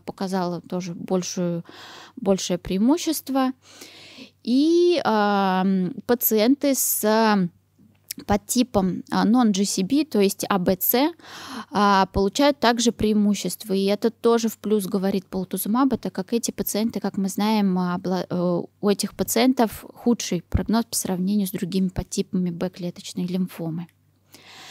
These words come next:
И на этом же сфокусировались, а, другие исследователи. Они, ам, оценили, а, влияние, а,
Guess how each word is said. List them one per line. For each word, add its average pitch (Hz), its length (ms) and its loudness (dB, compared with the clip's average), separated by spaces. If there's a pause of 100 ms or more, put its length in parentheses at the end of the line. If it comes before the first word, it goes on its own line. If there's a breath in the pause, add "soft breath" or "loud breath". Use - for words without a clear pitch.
(440 loud breath)
И 320 420 4
на 233 220 4
этом 277 240 4
же 269 80 2
сфокусировались, 254 1120 2
а, 208 200 4
другие 220 420 0
исследователи. 285 640 2
Они, 196 360 2 (100)
ам, 185 880 0 (100)
оценили, 220 880 2 (600 loud breath)
а, 190 340 4
влияние, 208 1120 2
а, 180 600 2